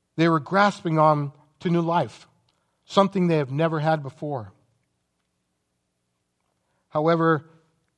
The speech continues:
in the leaders' foolishness, they thought if they banished these men from the city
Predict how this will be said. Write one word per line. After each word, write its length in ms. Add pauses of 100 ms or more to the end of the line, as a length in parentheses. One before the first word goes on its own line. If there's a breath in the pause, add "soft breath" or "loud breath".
in 140
the 60
leaders' 440
foolishness, 840 (800)
they 120
thought 240
if 80
they 140
banished 500
these 180
men 200
from 160
the 80
city 420